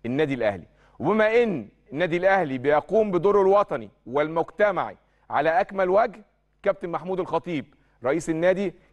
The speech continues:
كلف كابتن خالد العوضي مدير النشاط الرياضي، والكابتن عجمي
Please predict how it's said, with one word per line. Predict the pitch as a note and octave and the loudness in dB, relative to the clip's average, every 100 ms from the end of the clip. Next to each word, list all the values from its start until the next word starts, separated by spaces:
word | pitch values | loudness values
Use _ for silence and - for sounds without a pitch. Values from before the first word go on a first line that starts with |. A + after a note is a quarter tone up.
| - | -2
كلف | G#3 G#3 D3+ A2+ _ _ - | 0 0 -2 -10 _ _ -4
كابتن | F3 F3 | -4 -4
خالد | C#3+ F3 E3 | -2 -2 2
العوضي | D3 D3 F3+ F3 F#3+ | 2 4 4 2 -4
مدير | C3 C#3+ E3 | -6 -2 -2
النشاط | D3+ E3 D#3+ | -2 -2 -2
الرياضي، | D3+ F3 F#3+ G3+ _ _ | 2 2 0 -6 _ _
والكابتن | - A2 E3+ D#3+ D#3+ | -12 -6 -2 -2 0
عجمي | D3+ F3 F#3+ G3 | 0 0 0 -2